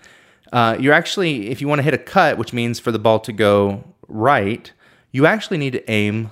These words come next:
left. And if you want the ball to go left, you need to aim right. There's a lot of paradoxes in the game of golf. And, uh, and of course, I'm a student of theology and the Bible, and even Jesus said this, that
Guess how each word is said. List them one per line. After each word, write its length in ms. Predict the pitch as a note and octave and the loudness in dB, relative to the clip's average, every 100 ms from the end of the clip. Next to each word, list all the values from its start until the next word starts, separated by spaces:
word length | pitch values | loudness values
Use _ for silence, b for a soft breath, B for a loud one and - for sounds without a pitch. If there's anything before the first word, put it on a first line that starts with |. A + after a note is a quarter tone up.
| _ | _
left. 560 | - E3 A2+ - - - _ b b b b B2 | -4 -2 -2 -4 -14 -20 _ b b b b -2
And 100 | A#2+ | 0
if 100 | B2 | 2
you 100 | B2 | 2
want 200 | C3 C3 | 2 2
the 60 | |
ball 180 | B2+ A#2 | 2 2
to 100 | A2 | 0
go 140 | G#2 | -2
left, 400 | G#2 D3 D3 - | 2 4 4 0
you 80 | A#2 | -6
need 160 | A2 G2+ | -6 -6
to 140 | - | -6
aim 340 | G2+ G2 F#2 - | -6 -4 -8 -6
right. 400 | A2+ B2 G2 - B B B | 0 0 0 -6 B B B
There's 100 | - | -6
a 40 | C3+ | 0
lot 120 | C#3+ | 2
of 80 | - | 0
paradoxes 1000 | - E3 E3 A#2+ G#2+ - A2 G2+ - - - | -4 -2 2 2 2 -2 -4 -4 -6 -14 -4
in 340 | A#2+ A#2 A2+ | 0 2 2
the 80 | A2 | 0
game 260 | A2+ A2 | 2 0
of 140 | F#2+ A2 | -2 0
golf. 500 | C3 C3 E2+ - - B B B B _ | 2 4 2 -4 -20 B B B B _
And, 460 | C3+ C3 C3 B2+ B2+ | 2 4 2 2 2
uh, 600 | B2 B2 A#2+ A#2 A#2 - | 4 4 4 4 2 -2
and 120 | B2+ B2 | -4 -6
of 120 | - | -2
course, 280 | C#3+ B2+ - | 0 0 0
I'm 160 | B2 | -2
a 60 | B2+ | -2
student 400 | - C3 B2+ - | 0 -2 -2 0
of 220 | A#2 A2 | 0 0
theology 560 | A2+ G#2 G2 A2+ A2+ B2+ | 0 2 2 0 0 -2
and 120 | A2 | -2
the 40 | |
Bible, 600 | F#2+ F#2+ G#2 G#2+ B2+ D#3 | 0 0 0 0 0 2
and 360 | G#2+ A2 A2 A2 | 2 0 -2 -4
even 380 | C#3+ C3 B2+ A#2+ | -4 0 0 2
Jesus 480 | B2+ A3+ A3 C3+ - | 2 2 2 0 2
said 280 | G#2+ G#2 | 0 2
this, 380 | F#3+ A#3 D#3 - | 2 2 0 0
that 320 | A#2 A2+ A#2 | 2 2 -2